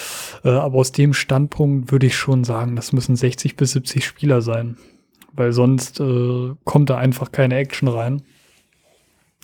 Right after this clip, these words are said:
Ähm, und wenn du dann selbst auf so einer kleinen Map, äh, kaum irgendwie Gegnerkontakt hast, dann kommt's dir auch am Ende wieder vor, als würdest du ganz normal Battle Royale spielen,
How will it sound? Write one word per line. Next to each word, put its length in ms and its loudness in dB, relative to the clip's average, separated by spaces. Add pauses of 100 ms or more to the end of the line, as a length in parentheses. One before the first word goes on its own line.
(160)
Ähm, 500 0 (200)
und 240 0 (180)
wenn 160 4
du 80 6
dann 280 4
selbst 400 0 (220)
auf 160 -2
so 120 0
einer 120 0
kleinen 460 0
Map, 260 -2 (540)
äh, 160 2
kaum 340 0
irgendwie 280 2
Gegnerkontakt 880 -2
hast, 320 -2
dann 400 0 (100)
kommt's 380 0
dir 220 -2
auch 200 -2
am 120 6
Ende 240 2
wieder 180 2
vor, 240 -2
als 220 0
würdest 260 -2
du 60 -2
ganz 260 0
normal 340 2
Battle 280 0
Royale 400 -2
spielen, 500 0